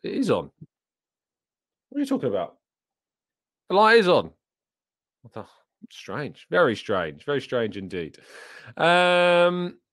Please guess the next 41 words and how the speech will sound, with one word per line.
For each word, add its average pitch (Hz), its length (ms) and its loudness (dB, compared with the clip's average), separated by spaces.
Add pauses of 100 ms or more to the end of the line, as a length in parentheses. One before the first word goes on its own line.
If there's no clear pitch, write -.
(640)
Jalali 156 380 2
says, 143 160 -6
"Tom, 147 200 0
can 160 160 0
you 175 80 -2
shout 156 220 2
out 156 180 0
to 147 60 -12
my 143 120 0
mate 135 260 -2
Dylan, 143 360 2
who 117 120 -2
decided 113 360 -2
to 113 80 -8
scream 127 280 -2
your 117 160 0
name 117 220 0
across 113 280 -2
the 107 80 -4
press 123 240 -4
box 104 260 -4
the 110 100 0
other 101 140 0
night 101 200 -4
at 101 60 -8
the 104 80 -6
game? 101 280 -2
He 101 80 -4
was 101 140 -4
a 101 40 -4
little 104 180 -2
starstruck." - 1000 -4 (160)
<laughs> 139 760 0 (600)
Uh, 135 400 2 (100)
thanks, 170 260 2
Dylan. 160 340 4 (320)
<laughs> - 400 2
Very 180 220 6
much 156 220 2
appreciated, 147 680 0
mate. 123 280 -2